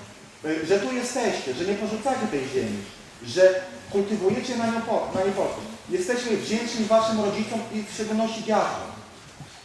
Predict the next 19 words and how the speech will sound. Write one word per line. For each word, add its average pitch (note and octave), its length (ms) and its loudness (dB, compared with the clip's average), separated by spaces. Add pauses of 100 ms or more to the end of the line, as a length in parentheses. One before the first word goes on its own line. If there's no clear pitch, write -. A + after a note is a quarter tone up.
(100)
którzy G#3+ 420 0
mogli A3 380 4
stąd G3 200 -2
wyjechać, E3+ 500 0
e, - 480 -8
w A#2+ 300 -10
granice F#3 500 4 (320)
Polski G#3+ 320 4
ukształtowanej G3+ 580 2
po G3 120 2
pakcie, G#3+ 480 2 (360)
e, D3+ 40 -4
po F#3 120 -4
traktacie G3+ 440 0
jałtańskim F3 520 0 (580)
między G3 440 4 (720)
Odrą G3+ 360 6
a E3+ 100 4
Budiem, D#3 340 0